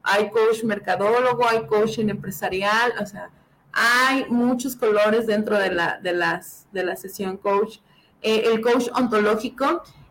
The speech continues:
tiene el don de la pregunta.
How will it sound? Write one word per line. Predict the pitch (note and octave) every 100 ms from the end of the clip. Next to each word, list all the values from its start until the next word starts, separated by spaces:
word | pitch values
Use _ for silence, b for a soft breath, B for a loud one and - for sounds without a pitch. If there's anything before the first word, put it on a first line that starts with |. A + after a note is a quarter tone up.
| _ - -
tiene | B3 B3 C4 C#4 C#4+ A3+ A3
el | G#3+ G#3
don | G#3+ A#3+ C4+ D#4+ -
de | G3 A3
la | G#3+ G3+ G3 G3 -
pregunta. | G#3 F#3 F3+ - F#3 G3 F#3+ F3+ - - -